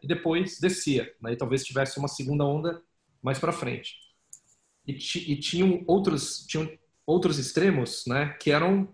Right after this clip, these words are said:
né, várias ondas, uma atrás da outra, né, que quase não dava pra se recuperar da primeira e já começava a segunda,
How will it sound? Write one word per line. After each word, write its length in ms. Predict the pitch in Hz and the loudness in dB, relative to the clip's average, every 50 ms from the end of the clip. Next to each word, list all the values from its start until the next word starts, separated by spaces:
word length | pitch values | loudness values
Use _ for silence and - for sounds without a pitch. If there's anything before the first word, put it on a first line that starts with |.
| - _ - | -12 _ -4
né, 100 | 139 135 | -2 -2
várias 500 | 143 127 127 147 147 160 170 180 170 135 | -2 0 2 2 4 6 6 6 6 4
ondas, 540 | 143 139 135 123 117 110 - - - - - - | 4 2 2 2 0 -2 -4 -6 -10 -12 -8 -4
uma 180 | 131 135 156 | -2 -2 0
atrás 220 | 151 - 156 156 143 | 2 2 2 2 4
da 80 | 175 | 2
outra, 300 | 160 131 120 117 - - - - _ _ _ _ _ _ _ - | 2 2 2 0 -2 -8 -16 -20 _ _ _ _ _ _ _ -8
né, 260 | 113 113 120 120 120 - - _ _ _ _ | -6 -4 -4 -6 -6 -10 -16 _ _ _ _
que 80 | - 127 | -12 -4
quase 340 | - 139 139 131 147 160 | 0 2 2 2 2 0
não 140 | 151 156 160 | 0 2 2
dava 160 | 151 151 151 151 | 2 2 2 0
pra 80 | 156 | -2
se 140 | 151 - 156 | -2 -2 -2
recuperar 320 | 156 - - 160 151 151 147 | -2 -2 0 0 0 2 2
da 80 | 160 | 0
primeira 400 | 156 160 165 160 151 156 165 170 | -2 -2 -2 0 0 0 0 0
e 40 | 165 | 0
já 120 | 165 170 | -2 -4
começava 520 | 170 - - 160 160 156 - - 151 143 156 | -6 -6 -6 -6 -6 -6 -4 -4 -4 -4 -4
a 20 | |
segunda, 500 | 156 - - 147 131 123 113 110 113 107 | -6 -6 -6 -4 -4 -4 -4 -6 -12 -20